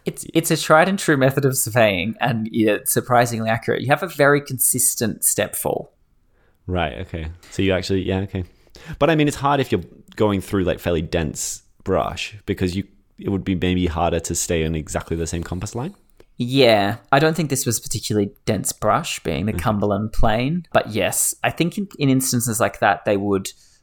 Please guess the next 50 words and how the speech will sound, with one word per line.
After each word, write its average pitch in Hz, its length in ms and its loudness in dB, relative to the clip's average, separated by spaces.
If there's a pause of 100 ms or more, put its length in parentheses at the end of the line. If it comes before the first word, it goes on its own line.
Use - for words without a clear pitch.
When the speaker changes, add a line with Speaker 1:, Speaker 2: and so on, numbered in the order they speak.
Speaker 1:
s-, - 220 -8
put - 180 4
a 110 60 2
mark 98 640 -2 (260)
and 104 220 0
say 101 160 4
what 95 120 2
they're 95 160 4
up 98 160 0
to, 82 460 -2
and 98 160 -2
then 90 340 0 (480)
either 110 200 4
deviate 110 720 2
by, 90 160 4
like, 92 320 0 (380)
ninety 101 300 0
degrees 78 520 0
onto 87 220 -4
a 104 40 -6
different - 420 -6
bearing 90 480 -2
so 117 160 -4
that 87 60 -6
they - 100 -4
can 107 160 -10
keep - 220 -8
the - 60 -8
calculation, - 840 -4 (220)
Speaker 2:
Yeah. 98 220 0
Speaker 1:
or 90 380 2 (360)
cut - 260 -2
the - 80 -6
brush. - 500 -4
Like, - 220 -2 (180)
this 160 200 2
is 143 80 0
a 139 40 2
bit 117 120 2
of 101 80 2
a 101 40 -2
smaller 95 300 2
party, - 420 0
but - 220 -2
otherwise 113 300 4
they 110 100 0
just - 340 -4 (640)
chop - 260 0
it - 120 -4
down, 95 320 0